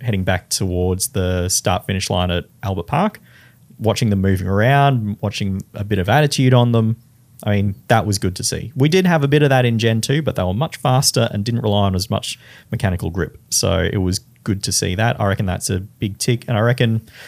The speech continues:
with a bit of time, once all the bugs that have presented themselves in year one, we should have a pretty, pretty good race car. I mean, you think of all the issues that Car of the Future had to begin with.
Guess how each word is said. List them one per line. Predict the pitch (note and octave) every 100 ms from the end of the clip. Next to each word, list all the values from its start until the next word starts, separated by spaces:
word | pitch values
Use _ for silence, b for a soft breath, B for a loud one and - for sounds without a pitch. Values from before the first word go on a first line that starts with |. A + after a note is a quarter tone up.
| B
with | - A2+
a |
bit | A2+ A2+
of |
time, | - A#2+ A2+ G#2+
once | G#2 G#2
all | A#2 G2+ G2+
the | G2 F#2
bugs | G#2 F#2+ F#2+ -
that | - F2+ - -
have | E2+ -
presented | F#2 G2+ G#2+
themselves | G2+ G#2+ G#2+ G#2 G2+ - - - - -
in | A2 G2 F#2+ F#2+
year | G#2+ G2+
one, | A2+ C3 C3 b b b b b _ _ A#2+
we |
should | - A2+ A2
have | F#2 G2
a |
pretty, | - G2 G2 F#2 - _
pretty | - F2+
good | F#2 F2
race | F2+
car. | - F#2
I | F#2+
mean, | A#2
you |
think | D3 B2
of | A2+
all | G#2+
the | G2+ G2 F#2+
issues | A2+ - G2 -
that | F#2+ -
Car | G2 F2+
of |
the | D#2+
Future | G2+ A2 F2+
had | F2 D#2+
to |
begin | E2+ E2+ D#2+
with. | D#2 D#2